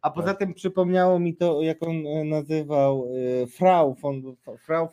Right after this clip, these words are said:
Speaker 1: ale frau z dużej liter, to ładnie.
Speaker 2: No, nie, no,
Speaker 1: Frau
Speaker 2: frau
Speaker 1: von
Speaker 2: po,
Speaker 1: der
Speaker 2: po
Speaker 1: Leyen,
Speaker 2: niemiecku
Speaker 1: tak,
Speaker 2: napisał
Speaker 1: tak.
Speaker 2: frau, bo
Speaker 1: Frau.
Speaker 2: po, po niemiecku frau się
Speaker 1: Więc
Speaker 2: pisze z
Speaker 1: moim,
Speaker 2: dużej litery.
Speaker 1: moim zdaniem,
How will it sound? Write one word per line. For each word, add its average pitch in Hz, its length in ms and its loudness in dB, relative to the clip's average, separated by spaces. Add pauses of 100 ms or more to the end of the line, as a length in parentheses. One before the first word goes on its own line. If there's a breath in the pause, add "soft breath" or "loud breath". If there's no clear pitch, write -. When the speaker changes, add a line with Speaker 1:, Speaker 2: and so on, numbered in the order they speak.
(120)
Speaker 1:
ale 139 200 -6
frau 147 260 -8
z 143 60 -18
dużej 147 240 -12
liter, 147 300 -8
to 131 80 -14
ładnie. 104 240 -8
Speaker 2:
No, 110 120 -6
nie, 131 260 -2
no, 107 60 -4
Speaker 1:
Frau 170 240 8
Speaker 2:
frau 143 180 10
Speaker 1:
von - 80 2
Speaker 2:
po, 160 80 4
Speaker 1:
der 160 100 2
Speaker 2:
po 151 100 4
Speaker 1:
Leyen, 139 180 6
Speaker 2:
niemiecku 240 280 0
Speaker 1:
tak, 113 80 2
Speaker 2:
napisał 113 400 -2
Speaker 1:
tak. 117 100 -10
Speaker 2:
frau, 104 400 0
bo 98 120 -14
Speaker 1:
Frau. 143 260 -2
Speaker 2:
po, 170 60 -6
po 123 140 -8
niemiecku 131 440 -8
frau 135 200 2
się 135 100 -8
Speaker 1:
Więc 156 100 -4
Speaker 2:
pisze - 100 -20
z 185 120 2
Speaker 1:
moim, 190 40 0
Speaker 2:
dużej 127 260 -4
litery. 127 200 -12
Speaker 1:
moim 165 280 -4
zdaniem, 160 380 -8